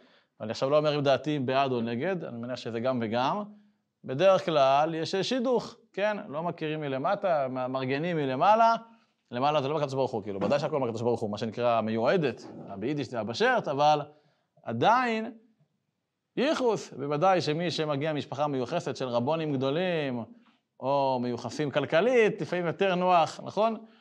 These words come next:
אז כדרכו של רבנו צדוק הכהן מלובלין, ומי שלא הקשיב לשיעור ראשון בסדרה, או לפודקאסט יורצייט, על הביוגרפיה של רבי צדוק, הנושא השידוכים לא היה פשוט,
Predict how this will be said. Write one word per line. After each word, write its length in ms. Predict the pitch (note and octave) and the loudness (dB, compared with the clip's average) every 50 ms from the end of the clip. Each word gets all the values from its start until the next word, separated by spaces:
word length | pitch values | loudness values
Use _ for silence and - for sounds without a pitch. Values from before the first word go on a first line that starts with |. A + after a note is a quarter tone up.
| _ - - _ _ _ - | _ -20 -20 _ _ _ -8
אז 120 | C3 A#2 - | -6 -6 -2
כדרכו 460 | - D#3+ D3+ E3 E3 - A3 A3+ F#3+ | -2 0 0 2 2 4 4 4 4
של 100 | - G3 | 4 2
רבנו 320 | F#3 E3+ D#3+ F#3 G3+ G3+ | 2 2 2 2 0 0
צדוק 220 | - F3+ F3+ E3+ F3 | 0 0 0 0 0
הכהן 120 | F#3+ F#3 | 0 0
מלובלין, 360 | F3+ E3 D#3+ D3 F3 F#3+ F#3 D#3 | 0 0 2 2 2 2 2 2
ומי 380 | D3+ D3 C#3+ C#3 C3 A2+ C#3+ C3 | 0 0 0 -2 -4 -6 -4 -4
שלא 240 | - D#3 D#3 D#3+ | -2 -2 0 0
הקשיב 240 | D#3 - - E3 D#3 | -2 -2 -2 -2 0
לשיעור 280 | D3+ C#3+ - E3 D#3+ D3+ | 0 -2 -2 -2 -2 -2
ראשון 200 | C3+ B2+ D3+ D#3 | -2 -2 -2 -2
בסדרה, 540 | D3+ C#3 - C#3 B2+ C#3 D3+ E3+ E3 D3+ C3+ - - - - _ _ _ _ _ _ _ - | -2 -2 -2 -2 0 2 4 6 6 4 2 0 -4 -18 -20 _ _ _ _ _ _ _ -8
או 100 | B2+ B2 | -4 0
לפודקאסט 680 | B2 B2 - D#3+ F3+ F3 - - E3+ D3 C3 - - | 0 0 2 2 0 0 0 0 0 0 0 0 0
יורצייט, 520 | D#3+ D#3+ D#3+ E3+ - E3 D3+ C#3 B2 A2+ B2 | -2 -2 -2 0 0 0 0 2 0 0 -2
על 120 | B2 B2 | -2 -2
הביוגרפיה 640 | A#2+ A#2 B2 C3 C3 B2+ B2+ C#3 D#3+ F3 D#3 D#3 C#3 | -2 0 0 0 0 0 2 4 4 4 4 2 -2
של 80 | B2 | -4
רבי 240 | C3+ B2+ C3 D3+ D#3+ | -4 -4 -2 -4 -4
צדוק, 560 | D#3+ - D#3+ F3 A3+ A#3+ A3+ G#3+ G#3+ A3 G#3 - - _ _ _ _ _ _ _ _ _ _ _ _ _ - | -4 -2 -2 0 2 2 4 4 2 2 -2 -8 -16 _ _ _ _ _ _ _ _ _ _ _ _ _ -10
הנושא 340 | B2 B2 C3 C3 - F3 | -6 -4 -4 -2 0 2
השידוכים 580 | F3 E3+ D3+ - D#3+ D3 E3+ F3+ F3 E3+ E3+ F3 | 2 2 2 0 -2 0 0 0 0 0 0 4
לא 40 | F3 | 6
היה 140 | F#3 G3 F#3 | 6 6 6
פשוט, 500 | F#3+ E3+ D3+ - F#3 F3 C#3 A#2 - | 4 0 0 2 2 2 2 0 -4